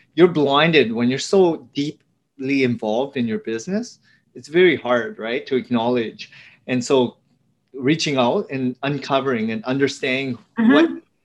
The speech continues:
Speaker 1: what other skills that, that you're lacking is important. Um, have you noticed, and, you know, now that you're now doing everything digitally and online, there's no borders. There's a lot more people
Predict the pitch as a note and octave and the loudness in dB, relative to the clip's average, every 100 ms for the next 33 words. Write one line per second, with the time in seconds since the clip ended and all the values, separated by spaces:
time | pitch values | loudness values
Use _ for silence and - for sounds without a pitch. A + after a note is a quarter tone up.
0 | _ - D3+ E3 D#3+ E3+ - D#3+ D3 D3 | _ -4 0 4 6 4 2 2 2 2
1 | D3 C3+ C3+ C3+ B2+ B2 C3 A#2 B2 C#3+ | 2 2 0 -2 -2 0 2 4 4 2
2 | - A#2+ A2 B2 A2+ A#2 G#2+ B2 A2 - | 0 -4 -4 -6 -4 -4 -2 -2 -2 -6
3 | - _ _ _ _ - _ B2+ B2+ B2+ | -18 _ _ _ _ -20 _ 0 2 2
4 | C#3 - _ _ _ _ - - F#3+ G#3+ | -2 -12 _ _ _ _ -12 -8 -4 0
5 | F4 A4+ D#3 D3 D#3 D#3+ C#3+ B2+ A#2+ - | 0 2 0 0 0 2 2 0 -4 -12
6 | - _ _ _ C3+ B2 A#2+ - - - | -16 _ _ _ -2 0 -2 -4 -10 -12
7 | - _ _ - _ F#3+ A#2+ A#2 C3+ D3 | -18 _ _ -20 _ 0 0 -2 -8 -4
8 | C3+ C#3 D#3+ D3+ C#3+ C#3 C#3 B2+ B2 B2 | 0 2 4 2 4 6 6 6 2 2
9 | A#2 B2+ B2+ A#2+ G#2+ B2+ A2+ A#2 A2 A#2 | 2 2 4 0 -2 -2 -2 -4 -6 -4
10 | C#3 G3 - _ - A3+ D#3 B2+ C3 B2 | -4 -4 -8 _ -12 -6 -4 -4 -4 -6
11 | - - _ _ B2 C#3+ C#3 E3 B2+ C3 | -12 -20 _ _ 0 2 4 4 4 4
12 | C3+ A2+ - G#2+ - - _ _ - A2+ | 4 2 -4 -10 -16 -20 _ _ -10 -6
13 | B2 C3+ D3+ D#3 C#3+ C#3 D3 C3+ B2+ A#2 | 0 2 2 2 0 0 -2 0 0 -2